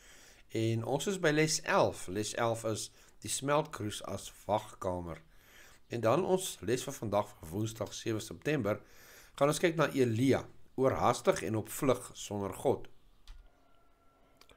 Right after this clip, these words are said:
Ons geeteks vir hierdie week is in Galasiërs vyf vers tweeëntwintig. Dit lees:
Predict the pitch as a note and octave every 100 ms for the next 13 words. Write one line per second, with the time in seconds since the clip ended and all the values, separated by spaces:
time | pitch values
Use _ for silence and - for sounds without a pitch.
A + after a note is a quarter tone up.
0 | _ _ F2+ F2 E2+ G#2+ B2 A#2+ - F#2
1 | G#2 G#2 F2+ A2 - - F2 F2 D#2 _
2 | - E2+ E2+ F#2 - F2+ E2+ - E2+ G2
3 | - - - E2+ - F2+ F2+ - - A2
4 | D2 - - - - - - - _ -
5 | F2+ F#2 A#2+ - -